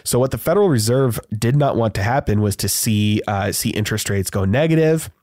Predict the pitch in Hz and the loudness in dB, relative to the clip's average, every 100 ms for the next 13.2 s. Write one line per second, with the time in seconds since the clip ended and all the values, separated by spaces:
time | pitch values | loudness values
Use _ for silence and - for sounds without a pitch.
0 | - - - 117 117 123 110 113 120 - | -20 -20 -6 0 2 2 2 0 0 -2
1 | 113 110 110 - 107 113 113 113 - 113 | 0 0 0 -2 -4 -2 -2 -2 -2 -2
2 | 104 98 95 85 - 120 98 95 - 107 | -2 -2 -2 -4 -4 -2 -2 -2 -2 -2
3 | 101 95 95 95 - 196 196 117 104 - | -2 -2 -4 -4 -2 -2 0 -2 -2 -2
4 | 101 101 101 110 - - - 107 101 - | -2 0 0 -2 -8 -16 -6 -4 -4 -4
5 | 101 117 - 117 98 - 98 95 95 160 | -4 -2 -2 -2 -2 -2 -2 -2 -2 -2
6 | 165 95 50 - _ _ _ _ _ _ | -2 -4 -6 -12 _ _ _ _ _ _
7 | - 110 - 104 101 104 95 143 143 117 | -4 -2 0 0 0 0 0 2 2 0
8 | - - - 104 104 98 123 - 127 113 | -8 -8 -2 0 0 0 -2 -2 0 2
9 | 104 101 107 113 117 127 - 113 104 98 | 2 2 2 2 2 0 -2 -2 0 0
10 | 101 110 - - - 110 120 104 104 98 | 0 0 -2 -6 -4 -2 -2 0 0 2
11 | 123 170 - _ - _ _ 107 104 101 | 2 0 -2 _ -20 _ _ -2 0 0
12 | 107 98 - - 101 98 - 120 123 104 | 0 0 -2 -4 -2 -2 -2 0 0 0
13 | 82 - | -4 -8